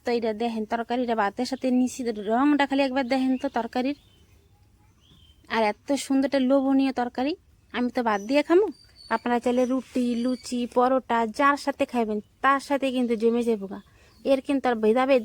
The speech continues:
নাই যে আমার ভাত দিয়ে খাওয়া লাগবো বা মুড়ি দিয়ে খাওয়া লাগবো, আপনারা যাই দিয়ে খান তাতেই কিন্তু অসাধারণ লাগবো। আর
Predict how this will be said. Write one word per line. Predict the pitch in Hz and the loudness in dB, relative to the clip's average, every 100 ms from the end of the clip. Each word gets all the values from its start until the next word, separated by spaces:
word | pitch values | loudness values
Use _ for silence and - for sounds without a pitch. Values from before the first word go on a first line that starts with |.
| 233 | 0
নাই | 220 | 0
যে | 233 | 0
আমার | 233 220 202 | 0 0 0
ভাত | 226 226 | -2 -2
দিয়ে | 262 247 | -4 -2
খাওয়া | - 254 | 0 2
লাগবো | 247 233 247 | 2 0 0
বা | 233 240 | 0 2
মুড়ি | 262 262 233 | 2 0 0
দিয়ে | 247 240 | 0 0
খাওয়া | 226 233 233 | 0 2 2
লাগবো, | 226 226 226 - - - - 233 | -2 -4 -10 -12 -20 -20 -6 -4
আপনারা | 247 247 226 | -2 -2 2
যাই | 269 269 269 | 4 4 2
দিয়ে | 269 262 | 0 -2
খান | - 208 240 | -2 -6 -2
তাতেই | 254 269 254 | -2 -2 -4
কিন্তু | 262 240 247 | -4 0 -2
অসাধারণ | 254 220 214 214 190 | 0 -2 0 0 -2
লাগবো। | 190 208 202 - _ - - - | -6 -12 -16 -20 _ -20 -20 -10
আর | 233 | -2